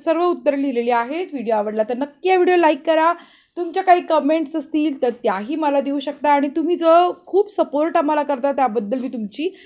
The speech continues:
मनापासून आभारी आहे. माझं नाव आहे सपना टीचर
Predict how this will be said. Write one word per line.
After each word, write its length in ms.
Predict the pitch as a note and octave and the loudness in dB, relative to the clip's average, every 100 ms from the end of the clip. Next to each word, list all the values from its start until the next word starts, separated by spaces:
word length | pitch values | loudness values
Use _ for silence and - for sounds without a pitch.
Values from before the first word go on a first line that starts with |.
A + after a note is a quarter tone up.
| - - | -20 -6
मनापासून 600 | A3+ C4 E4 D#4 C4+ C4+ | 0 4 4 2 -2 2
आभारी 340 | B3+ A#3+ A#3+ | 2 2 0
आहे. 240 | A#3+ C4 E4+ | 2 2 0
माझं 320 | C#4+ G#3 A#3+ | -2 0 -2
नाव 160 | A3+ G3+ | -2 -2
आहे 100 | A#3 | -2
सपना 360 | C#4 C#4 D4+ | -4 -4 -4
टीचर 460 | D4+ D4+ C#4 E4+ | -4 -6 -2 0